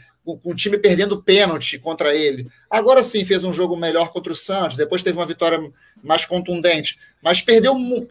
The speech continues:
ganhou muito jogo onde era pra ter perdido. Agora, vamos ver se isso vai perdurar, né? Até que ponto isso vai ficar, vai continuar lá na frente. O, o fato hoje é que a gente tem um Palmeiras com muitos pontos na frente. Se o Flamengo,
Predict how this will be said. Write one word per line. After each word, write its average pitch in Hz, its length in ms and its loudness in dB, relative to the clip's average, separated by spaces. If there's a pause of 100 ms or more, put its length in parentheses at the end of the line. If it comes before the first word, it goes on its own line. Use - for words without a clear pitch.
ganhou 220 260 6
muito 269 300 0
jogo 202 560 4
onde 220 140 2
era 254 100 4
pra - 120 -6
ter - 80 -6
perdido. 214 640 -2 (400)
Agora, 143 460 2 (640)
vamos 190 240 0
ver 240 140 4
se 247 80 2
isso 254 180 4
vai 247 140 2
perdurar, 254 580 2
né? 185 140 0
Até 185 240 0
que 240 100 -6
ponto 247 320 0
isso - 140 -2
vai 190 180 4
ficar, 180 280 -2
vai 156 140 0
continuar 156 360 -6
lá 143 80 -4
na 139 100 -8
frente. 123 400 -8 (380)
O, - 180 -6
o 151 40 -6
fato 190 460 2
hoje 190 200 4
é - 20 0
que 185 80 -6
a 151 60 -2
gente 160 180 -8
tem 180 140 -2
um 214 100 -8
Palmeiras 190 420 0
com 220 140 -6
muitos 202 420 -2
pontos 240 300 -6
na 294 100 0
frente. 170 540 -6 (480)
Se - 420 2
o 240 120 4
Flamengo, 156 580 0